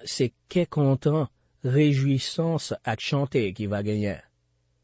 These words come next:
Kriye yo, se pou lannwi sèlman. Lajwa maten an, deja pwente. Nan rive kou li a, nan sijè ki rele, yo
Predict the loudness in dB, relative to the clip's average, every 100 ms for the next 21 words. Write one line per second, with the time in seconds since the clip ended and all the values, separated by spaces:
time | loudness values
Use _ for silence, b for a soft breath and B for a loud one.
0 | _ _ -16 -4 0 2 4 4 4 8
1 | 8 8 6 0 -2 -2 2 4 4 4
2 | 4 4 2 0 -2 0 -2 -4 -8 _
3 | _ _ _ _ -2 0 2 2 2 0
4 | 2 0 0 -2 -2 -2 -6 -10 -6 -4
5 | -2 -4 -4 -4 -4 -6 -10 _ _ _
6 | _ _ _ _ _ _ _ _ _ _
7 | _ _ _ _ _ 0 2 4 2 2
8 | 2 4 2 0 -2 0 0 0 -2 0
9 | 2 2 2 -2 0 2